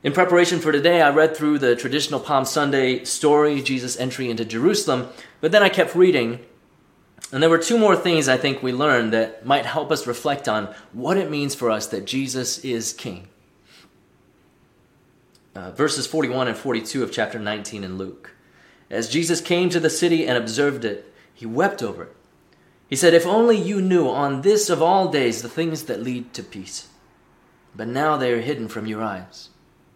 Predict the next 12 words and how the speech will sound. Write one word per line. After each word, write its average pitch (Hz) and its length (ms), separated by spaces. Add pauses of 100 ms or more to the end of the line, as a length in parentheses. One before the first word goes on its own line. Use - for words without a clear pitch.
(720)
Jesus 139 420
wept 175 400
over 151 260
the 151 100
city 127 360
because 117 320
he 131 140
knew 131 600 (140)
where 117 260
it 104 80
was 110 160
going. 120 340